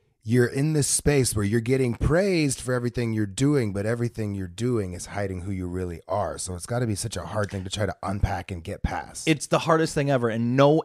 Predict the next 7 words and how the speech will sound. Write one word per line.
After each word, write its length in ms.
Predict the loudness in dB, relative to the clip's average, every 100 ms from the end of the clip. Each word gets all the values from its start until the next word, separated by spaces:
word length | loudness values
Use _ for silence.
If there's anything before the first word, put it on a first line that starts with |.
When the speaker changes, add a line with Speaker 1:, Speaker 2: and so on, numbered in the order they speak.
| 2
Speaker 2:
and 200 | 0 0
the 120 | -4
problem 320 | 0 0 2 2
is 180 | 0
no 220 | 0 2 4
one 300 | 2 0 -4 _ _ _
ever 560 | 0 2 2 2 0